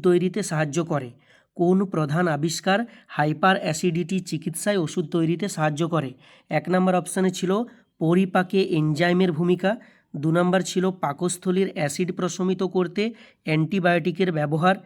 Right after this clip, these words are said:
তিন নম্বরে ছিল হিস্টামিন পাকস্থলীতে অ্যাসিড নিঃসরণকে উদ্দীপিত করে, আর চার নম্বর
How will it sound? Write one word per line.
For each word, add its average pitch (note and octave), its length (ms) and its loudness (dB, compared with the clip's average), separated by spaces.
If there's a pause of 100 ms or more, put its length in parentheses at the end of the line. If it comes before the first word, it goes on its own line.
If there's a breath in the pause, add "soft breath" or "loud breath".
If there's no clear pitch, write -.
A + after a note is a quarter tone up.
(360 soft breath)
তিন E3 180 0
নম্বরে F#3 300 4
ছিল F#3 260 -2
হিস্টামিন F#3 640 0
পাকস্থলীতে F3+ 720 -2 (400 loud breath)
অ্যাসিড E3+ 380 -2
নিঃসরণকে F3+ 720 0
উদ্দীপিত D#3+ 500 -2
করে, F#3 300 0 (360 loud breath)
আর D#3 120 0
চার D#3 240 0
নম্বর F3+ 280 2